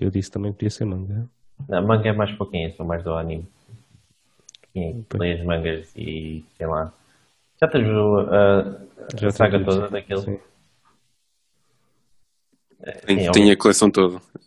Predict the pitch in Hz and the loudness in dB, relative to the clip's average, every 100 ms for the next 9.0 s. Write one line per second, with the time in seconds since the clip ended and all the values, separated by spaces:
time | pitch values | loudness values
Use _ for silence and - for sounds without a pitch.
0 | _ - 92 95 92 95 - - - 95 | _ -4 -2 0 0 -2 -4 -10 -10 -6
1 | 87 - 95 - 143 107 78 - - - | -6 -4 -4 0 2 0 -4 -10 -18 -16
2 | - - - _ 95 92 98 - - - | -14 -16 -20 _ -6 -4 -4 -4 -8 -8
3 | _ - 95 90 90 87 87 87 - - | _ -6 0 2 2 0 0 -4 -8 -20
4 | _ _ _ _ _ _ - 98 - 92 | _ _ _ _ _ _ -2 -2 0 0
5 | 92 92 - 87 - 92 90 87 110 - | 0 -4 -4 -6 -6 -4 -4 -6 -12 -4
6 | 92 85 85 82 - 87 90 87 87 87 | -2 -2 -4 -6 -6 -6 -2 -2 -2 -4
7 | 85 85 87 92 - 90 85 85 80 82 | -6 -6 -6 -6 -2 2 2 2 -2 -2
8 | 82 82 82 80 82 - 82 - 85 | -4 -4 -4 -4 -8 -6 -6 -4 -8